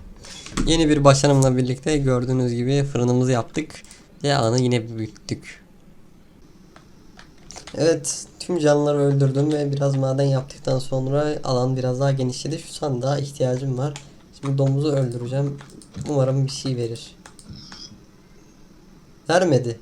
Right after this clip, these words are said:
Ve oyuna devam ederken yukarıda bir şey olduğunu fark ettim. Sanki bir mekan vardı. Tabii bundan önce yukarıya çıkmaya başlamıştım. Geri indim ve toprak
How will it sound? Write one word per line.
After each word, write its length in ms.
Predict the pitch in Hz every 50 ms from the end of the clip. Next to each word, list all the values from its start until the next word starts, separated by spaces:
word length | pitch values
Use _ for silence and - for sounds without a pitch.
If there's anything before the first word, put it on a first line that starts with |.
| - - - - - - - - - - - - - -
Ve 100 | 165 185
oyuna 280 | 185 170 180 196 190 160
devam 280 | 151 151 160 165 160
ederken 400 | 151 139 139 139 135 139 143 139
yukarıda 760 | 147 160 143 131 127 127 - - 135 127 127 135 139 139 131
bir 140 | 135 139 139
şey 260 | 135 - - 147 147
olduğunu 320 | 151 147 131 127 135 151 151
fark 360 | 151 - 131 123 110 - -
ettim. 320 | 113 - - - - 120
Sanki 340 | 113 - 135 127 120 117 131
bir 100 | 131 131
mekan 400 | 127 127 120 - - 143 135 117
vardı. 400 | 110 110 107 107 107 120 135 143 139 139 - - - - - - - - - - -
Tabii 320 | 156 139 131 131 135 131
bundan 240 | 131 123 127 131 131
önce 280 | 127 120 117 - 143
yukarıya 480 | 143 139 131 120 - - 120 123 127 131
çıkmaya 380 | 131 - - - 123 123 120 117
başlamıştım. 760 | 117 113 - - 127 120 113 - - - - 139 147 151 - - - -
Geri 220 | - - 147 143 147
indim 360 | 143 135 123 131 139 139 123
ve 220 | 120 127 135 139 139 -
toprak 420 | - 131 135 - 151 143 139 -